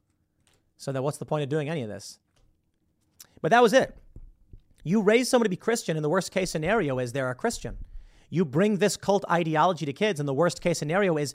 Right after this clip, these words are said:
they sterilize themselves. Or an adult will sterilize them 'cause they don't know better. So, yeah, you wanna criticize religion and Christianity? I remember we had this big debate about genital mutilation.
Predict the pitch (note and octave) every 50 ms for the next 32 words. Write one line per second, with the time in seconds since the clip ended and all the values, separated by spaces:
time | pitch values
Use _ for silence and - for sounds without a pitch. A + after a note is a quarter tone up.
0 | _ - D3 C3 B2 F3 F3+ - - - - - - G#3+ A3 A#3 A#3+ A#3+ A3+ G3+
1 | F3+ D#3+ C#3+ B2+ A#2+ A2+ A2 G#2+ - B2+ C3+ A#2 A2 G#2 - - C#3 A2+ G#2+ F#2
2 | F2 A2 A#2 - - - - _ _ _ _ _ _ _ - D#3+ A3 B3 G#3 D#3
3 | C#3+ C#3+ D#3 E3 - _ - - D#3+ D#3 C3+ A#2 D3+ F3 G#3 G#3 - D#3 D#3 -
4 | - - D#3+ C#3+ C#3 C3+ C3 B2 A2+ A#2 A#2 G#2+ A#2 A#2+ C3+ F3+ G3+ - _ -
5 | D3 A#2+ C3 E3 F3 D#3+ D#3+ C#3+ E3 G3+ A3+ F3+ C3 G2+ F2 - - _ _ _
6 | _ _ _ _ _ _ _ _ _ _ _ - - - F#3 F#3 F3 E3+ D#3+ D3
7 | D3+ D3+ D3+ D3 C#3 C3+ B2+ A#2+ A#2 A2+ A2+ C3+ E3+ A3 B3 A#3+ - A#3+ A3+ A3
8 | G3+ - G#3 F#3 D#3+ A#2+ A#2 B2+ B2 B2 D3+ F3 D3 F3 D#3+ C3 - - E3 D#3
9 | - - B2+ B2 D3+ F3+ F#3 G3 G3+ G3 _ _ _ _ _ _ _ _ _ -
10 | _ _ _ _ _ _ _ - - - F#3 C#4+ F#4 F4 C#4+ B3 G3 F#3+ F3 E3
11 | E3 E3 D#3 C#3 A2+ - F#3+ F#3+ D#3 B2+ A#2 D3 F#3+ F#3+ D3 C#3+ C3 A2 G#2+ C#3
12 | C#3+ D#3 C#3+ C3+ C3 C#3+ C#3+ B2 A#2+ B2 D#3 - - A#2+ - A#2+